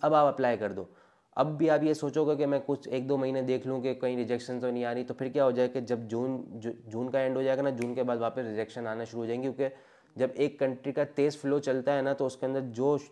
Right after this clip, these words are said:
तेज़ बहाव में निकल जाते हैं ना, वो फिर बाद में नहीं निकलते। तो सबसे बेहतरीन टाइम अभी चल रहा है,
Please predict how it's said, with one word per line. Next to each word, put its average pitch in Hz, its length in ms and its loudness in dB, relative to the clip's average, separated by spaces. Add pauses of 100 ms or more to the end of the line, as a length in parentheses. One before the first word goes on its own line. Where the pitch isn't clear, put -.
(580)
तेज़ 147 280 0
बहाव 131 300 2
में 147 120 2
निकल 135 280 0
जाते 135 240 0
हैं 135 60 0
ना, 127 200 -4 (440)
वो 131 200 0
फिर 139 240 2
बाद 117 340 2
में 123 120 0
नहीं 120 120 0
निकलते। 101 380 -4
तो 101 300 -2
सबसे 127 260 -2
बेहतरीन 120 420 0
टाइम 123 260 -2
अभी 120 180 -4
चल 123 160 -2
रहा 117 140 0
है, - 220 -12